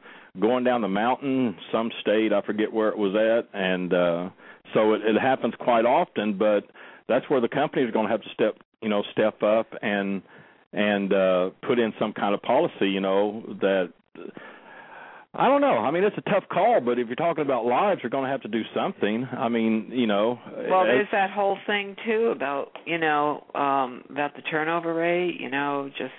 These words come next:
Speaker 2: get 'em in, get 'em out. If they don't make it, you've got ten more that wanna get in and get your grant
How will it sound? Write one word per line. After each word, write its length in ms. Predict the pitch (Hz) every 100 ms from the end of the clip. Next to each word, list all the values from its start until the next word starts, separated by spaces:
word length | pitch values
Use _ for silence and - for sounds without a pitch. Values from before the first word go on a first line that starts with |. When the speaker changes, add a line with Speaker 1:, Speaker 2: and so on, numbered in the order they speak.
| -
Speaker 2:
get 160 | 123
'em 140 | 135 139
in, 280 | 139 143 143
get 200 | 139 139
'em 100 | 139
out. 340 | 139 147 143
If 100 | - -
they 120 | 120
don't 200 | 135 123
make 220 | 135 139
it, 140 | 160
you've 200 | - 123 -
got 240 | 131 127 - _ -
ten 180 | 160 143
more 300 | 139 135 143
that 180 | 139 -
wanna 240 | 131 135
get 180 | 131 135
in 320 | 127 131 143
and 160 | 143 87 - - - - - - - - _ _ -
get 160 | 147
your 420 | 135 139 139 139 -
grant 440 | - 143 165 180